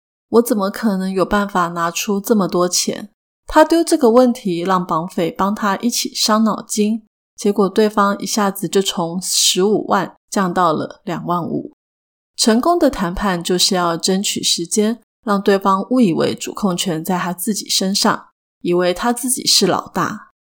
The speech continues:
主动提出我们要的解决方案，而不知道自己的思考已经被问题限制住。然而，这一切的背后其实是我们在主导谈话方向。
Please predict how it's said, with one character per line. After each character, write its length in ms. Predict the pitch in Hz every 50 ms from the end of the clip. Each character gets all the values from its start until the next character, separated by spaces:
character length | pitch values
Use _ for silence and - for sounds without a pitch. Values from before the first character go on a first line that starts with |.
| _
主 220 | - - - 170 -
动 300 | - 262 269 262 254 254
提 180 | - 214 190
出 340 | 190 - - 233 233 240 247
我 60 | 220 -
们 140 | 147 151
要 200 | 175 190 185 180
的 140 | 170 180 170
解 200 | 165 - - -
决 180 | - - 208 208
方 220 | - 196 190 190
案， 380 | 214 - 220 202 - - - _ _ _ _ _ _ _ -
而 80 | 214
不 120 | 208 254 269
知 120 | 277 302
道 220 | 302 311 302 285
自 160 | 277 285 302 277
己 120 | - 185
的 140 | 151 151 160
思 280 | - - - - 254
考 360 | 262 - - 214 - - - -
已 40 | -
经 220 | - - 180 185
被 140 | 185 190 175
问 240 | 170 175 185 180 165
题 220 | - - 170 151
限 280 | 156 - - 208 190 185
制 200 | - - 190 180
住。 340 | 185 - 214 185 - - - _ _ _ _ _
然 280 | - 240 208 196 196 202 208
而， 400 | 208 196 190 190 196 196 214 220 - -
这 200 | - 233 214 202
一 40 |
切 160 | 202 - 226 202
的 100 | 190 175
背 240 | 180 214 208 190
后 280 | 190 - 220 208 190 185
其 240 | - - - 196 185
实 160 | - - 185
是 220 | 185 - - 262
我 160 | 254 233 - -
们 140 | 151 160 160
在 220 | - 190 170 156
主 280 | 151 - - 156 147 156
导 200 | - 156 135 -
谈 240 | - - - 175 160
话 180 | 151 175 156 151
方 260 | - 160 165 180 185
向。 360 | 180 - 196 175 - - -